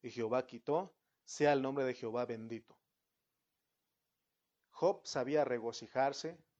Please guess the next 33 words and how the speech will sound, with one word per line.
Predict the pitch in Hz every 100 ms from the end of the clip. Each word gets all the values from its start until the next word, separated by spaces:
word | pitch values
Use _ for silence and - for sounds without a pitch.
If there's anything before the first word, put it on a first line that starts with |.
| _ _ _
sabía | - 131 120 135 131
tener | 120 123 -
paz, | 147 175
porque | - 120 - 117
él | 117
dice | 135 - 151
que | - 117
alabó | 110 110 107 117 160 208 _ _ _ _ _ _ _ _ _
el | - 113
nombre | 120 131 127 104 - _ _ _ _
del | 113
Señor. | - 107 104 101 _ _ _ _ _ _ _
Él | 127 143
bendijo | 131 123 151 190 147
el | 120
nombre | 127 120 110
de | 107
Jehová. | - 101 98 _ _ _ _ _ _ _ _ _
Y | -
dice | 127 139
el | 156
veintidós, | 131 120 117 131 151 -
"En | 120
todo | 147 143
esto | 151 151 139
no | 135 139
pecó | 120 - 131
Job, | 147 151 156 _ _ _ _ _
ni | 123 120
atribuyó | 113 120 120 113 113 131 151 - _ _ _ _
a | 120 113
Dios | 123 139 143
despropósito | 131 117 - 110 135 131 131 - 127